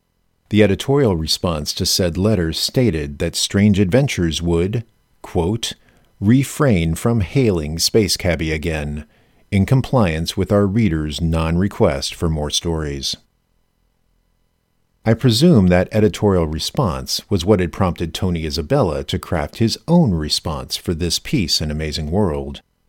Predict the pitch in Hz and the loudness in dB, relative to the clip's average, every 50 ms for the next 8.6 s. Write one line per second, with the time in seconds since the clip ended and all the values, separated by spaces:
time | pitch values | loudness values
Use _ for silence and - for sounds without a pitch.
0 | _ _ _ _ _ _ _ _ _ _ _ _ _ _ - - 98 95 90 80 | _ _ _ _ _ _ _ _ _ _ _ _ _ _ -2 0 2 2 2 2
1 | 92 90 82 76 71 92 82 80 - - 147 151 110 73 65 67 - - - _ | 0 0 0 -2 -2 -2 -2 -2 -2 0 0 2 2 0 -2 -6 -10 -12 -16 _
2 | _ _ _ _ _ _ _ - 117 139 - - 175 170 160 - 170 135 143 135 | _ _ _ _ _ _ _ 0 0 0 2 4 4 4 4 4 2 2 2 2
3 | 135 135 110 - 127 123 104 - 127 127 123 95 80 78 69 - - - - 85 | 2 2 2 0 0 0 0 0 0 0 2 2 0 -2 -2 -6 -4 -2 -2 -2
4 | 80 78 76 82 82 80 76 76 82 71 73 80 101 107 - - - 165 165 147 | -2 -2 -2 -2 -2 -2 -2 -4 -4 -4 -4 -4 -4 -4 -4 -2 0 0 0 0
5 | - - 92 76 71 71 - - - - - - - 87 - - - - 123 131 | -2 -4 -4 -4 -4 -4 -6 -8 -8 -12 -10 -6 -6 -4 -2 -2 0 0 0 0
6 | 135 147 156 127 - - 123 123 143 156 165 175 - - - 123 98 82 76 78 | 0 0 -2 -2 -2 -2 0 0 2 2 0 0 -2 -4 -2 0 0 0 0 -2
7 | 78 85 80 80 87 82 - - - 120 139 135 - - - 95 82 73 78 - | -2 -4 -4 -4 -2 -2 -2 0 0 0 0 0 -2 0 0 0 0 0 -2 -4
8 | - 87 76 73 69 71 - - 71 67 69 73 | -4 -4 -4 -4 -4 -6 -8 -8 -6 -6 -6 -8